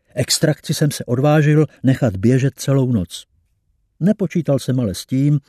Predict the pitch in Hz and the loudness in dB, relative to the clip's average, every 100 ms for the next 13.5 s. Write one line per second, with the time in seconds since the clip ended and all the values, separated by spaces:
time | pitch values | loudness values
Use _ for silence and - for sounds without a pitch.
0 | _ _ _ 123 120 120 139 - 156 131 | _ _ _ -4 -2 0 0 0 -2 0
1 | 123 - - 123 120 - 110 113 110 - | -2 -4 -6 -4 -6 -6 -4 -2 -4 -8
2 | - 87 78 87 95 143 - _ _ _ | -8 -8 -6 -6 -4 -4 -6 _ _ _
3 | _ 190 180 202 202 - - _ - - | _ 0 2 2 0 -4 -16 _ -12 -4
4 | 240 226 - 208 202 - 180 180 165 143 | 0 0 0 0 0 0 2 2 2 2
5 | 123 139 135 - 151 143 135 135 131 117 | 0 0 -2 -2 0 2 0 -2 -4 -2
6 | 101 78 82 82 - - - _ _ _ | -2 -2 -10 -12 -18 -20 -20 _ _ _
7 | _ _ _ _ _ _ _ _ - 101 | _ _ _ _ _ _ _ _ -6 -4
8 | 101 - 85 - 85 - _ _ _ _ | -4 -6 -12 -10 -14 -16 _ _ _ _
9 | _ _ _ _ _ _ 120 120 110 110 | _ _ _ _ _ _ 0 2 2 2
10 | 104 90 98 - 107 107 104 113 110 92 | -2 -6 -8 -8 -6 -4 -2 -4 -4 -8
11 | 92 104 - 110 - - 104 107 104 104 | -8 -10 -8 -8 -8 -10 -6 -4 -4 -4
12 | 107 - 85 82 95 82 92 - - 87 | -8 -10 -10 -6 -4 -4 -6 -8 -12 -12
13 | - 92 85 90 | -8 -8 -8 -12